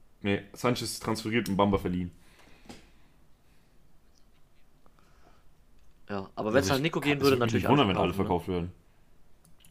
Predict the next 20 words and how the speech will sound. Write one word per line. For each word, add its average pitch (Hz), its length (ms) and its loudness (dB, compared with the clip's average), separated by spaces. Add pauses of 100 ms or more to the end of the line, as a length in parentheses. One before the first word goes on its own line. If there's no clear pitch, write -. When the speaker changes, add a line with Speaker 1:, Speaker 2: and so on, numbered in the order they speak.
(260)
Speaker 1:
werden. 98 60 -6
Lille 123 160 2
ist 117 180 -2
nicht 120 180 0
so 135 160 4
die 123 80 2
große 95 260 -2
Mannschaft. 90 360 -2 (1700)
Speaker 2:
Ja, 170 200 4
behalten 165 260 2
wir 151 80 -4
mal 147 140 4
im - 80 -4
Auge 117 300 4
hier. 101 300 -6 (1900)
Und 117 420 -6 (140)
was 123 280 -6
natürlich 139 380 -8
auch 180 320 2 (160)
immer 120 420 0